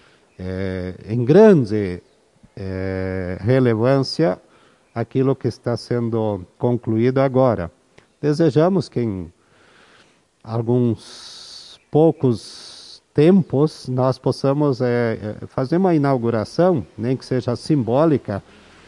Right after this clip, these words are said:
desse espaço, onde inclusive nós estamos agora,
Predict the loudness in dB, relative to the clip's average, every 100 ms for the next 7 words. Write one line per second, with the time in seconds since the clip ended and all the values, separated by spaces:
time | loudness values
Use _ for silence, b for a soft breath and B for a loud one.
0 | b b _ -6 -6 -4 -8 -6 -2 0
1 | 0 -4 -10 -6 -2 0 0 0 2 2
2 | 2 2 2 2 0 -2 -4 -4 -4 -4
3 | -6 -4 0 2 0 -6